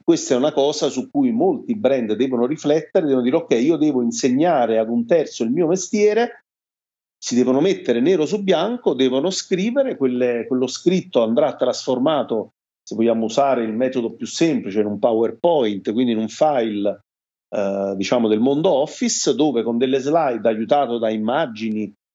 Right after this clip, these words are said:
da scritte, da video, da audio, quello che possa essere, abbia un criterio di assimilazione cronologico che aiuti l'affiliato a metabolizzare e a digerire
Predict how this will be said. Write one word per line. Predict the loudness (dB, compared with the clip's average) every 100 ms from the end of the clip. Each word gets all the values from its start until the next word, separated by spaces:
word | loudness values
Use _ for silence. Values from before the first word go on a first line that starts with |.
| _ -4
da | -4
scritte, | -4 -6 -2 -2 -2 0 2
da | 2
video, | 0 -2 0 0 0 2
da | 0 -2 -2 -2
audio, | 0 2 2 0 0
quello | 0 0
che | -2
possa | -2 -6 -2 -2
essere, | -2 0 -2 0
abbia | -2 2 2
un | 2 -2 -2
criterio | -2 0 0 0 0 0
di | 0 -2
assimilazione | -2 -2 0 2 0 0 -2 0 2 2 0 -4 0
cronologico | 0 2 2 2 0 -2 -4 -2 -2 -4 _ _ _ _
che | 0 2
aiuti | 2 0 -4 -4 -2 -2
l'affiliato | -2 -4 -6 0 0 0 -2 -4 -2
a | -2 -2
metabolizzare | -2 -2 0 0 0 0 0 0 2 2 0
e |
a |
digerire | -2 -2 -2 2 2 2 0 0 -2